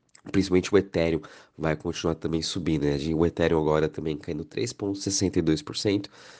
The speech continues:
a mil novecentos e dezoito dólares, de novo, né? Chegando aí na sua máxima de vinte e quatro horas em dois mil e vinte e dois. O Ethereum aí tem uma região agora muito importante de resistência na,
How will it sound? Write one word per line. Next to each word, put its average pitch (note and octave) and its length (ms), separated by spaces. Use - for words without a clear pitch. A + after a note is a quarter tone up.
a G#2+ 120
mil G#2+ 160
novecentos F2 440
e - 20
dezoito E2 420
dólares, F#2 380
de F2+ 100
novo, F2 300
né? D#2+ 120
Chegando F#2 440
aí F2+ 60
na F2 100
sua E2+ 260
máxima E2+ 420
de D2+ 120
vinte F#2 200
e - 40
quatro F2+ 320
horas E2+ 180
em F2 80
dois E2+ 240
mil G#2 260
e G2+ 40
vinte F2+ 300
e - 20
dois. G2 360
O F2+ 120
Ethereum F2+ 340
aí F2 80
tem F2+ 120
uma F2 200
região F2 400
agora E2 260
muito G2+ 260
importante F2+ 560
de A2 160
resistência G#2+ 720
na, F#2+ 180